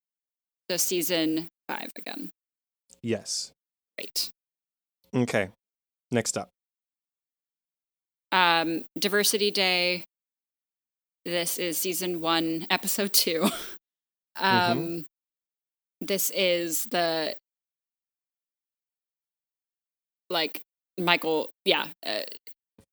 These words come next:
Speaker 1: this is his, his idea of diversity training, and he's
Speaker 2: Mm-hmm.
Speaker 1: offending Kelly with the "Dry my cookie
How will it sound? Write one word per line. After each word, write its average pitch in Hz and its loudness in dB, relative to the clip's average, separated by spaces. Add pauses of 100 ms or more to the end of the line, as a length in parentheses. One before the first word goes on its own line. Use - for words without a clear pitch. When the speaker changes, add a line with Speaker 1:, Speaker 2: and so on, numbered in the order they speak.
(200)
Speaker 1:
this 185 0
is 175 0
his, 160 0
his 170 -2
idea 165 2
of 147 -4 (480)
diversity 175 2
training, 151 0 (120)
and 151 -2
he's 120 0
Speaker 2:
Mm-hmm. 110 0
Speaker 1:
offending 160 0
Kelly 156 -2
with 151 -4
the 156 -4
"Dry 160 -2
my 156 -2
cookie - -8